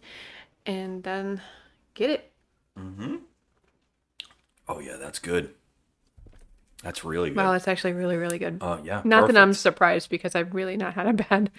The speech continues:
Speaker 2: This is your
Speaker 1: Clown
Speaker 2: favorite.
Speaker 1: Shoes. I, Clown Shoes is, like, I can't, they, they can't do anything wrong.
Speaker 2: One day we'll find myself getting to Toppling Goliath because I really like Toppling
Speaker 1: One
Speaker 2: Goliath.
Speaker 1: day, yeah.
Speaker 2: Um,
Speaker 1: All right, so
Speaker 2: so, yeah, so we're, we're gonna be talking about Pearl,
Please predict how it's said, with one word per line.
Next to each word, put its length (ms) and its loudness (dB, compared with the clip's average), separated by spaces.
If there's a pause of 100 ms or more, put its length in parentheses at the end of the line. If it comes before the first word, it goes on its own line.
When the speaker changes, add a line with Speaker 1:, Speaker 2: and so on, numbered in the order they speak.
(120)
Speaker 2:
This 180 6
is 80 -4
your 80 8
Speaker 1:
Clown 140 10
Speaker 2:
favorite. 200 6
Speaker 1:
Shoes. 180 6
I, 200 10 (240)
Clown 240 8
Shoes 260 4
is, 240 4
like, 240 -2
I 80 2
can't, 340 -2 (240)
they, 140 -2
they 120 0
can't 180 -4
do 60 -6
anything 260 -6
wrong. 180 -10 (160)
Speaker 2:
One 280 2
day 160 6
we'll 200 2
find 340 0
myself 720 -2 (380)
getting 340 -2
to 140 -12
Toppling 500 0
Goliath 600 -2 (440)
because 280 -12
I 60 -10
really 300 -6
like 220 -8
Toppling 220 -6
Speaker 1:
One 240 2
Speaker 2:
Goliath. 180 -2
Speaker 1:
day, 360 0
yeah. 380 0 (200)
Speaker 2:
Um, 460 -2 (260)
Speaker 1:
All 80 -6
right, 320 -4 (260)
so 260 -2
Speaker 2:
so, 120 2
yeah, 320 2
so 200 2
we're, 260 6
we're 180 0
gonna 180 2
be 80 0
talking 300 0
about 220 2
Pearl, 520 8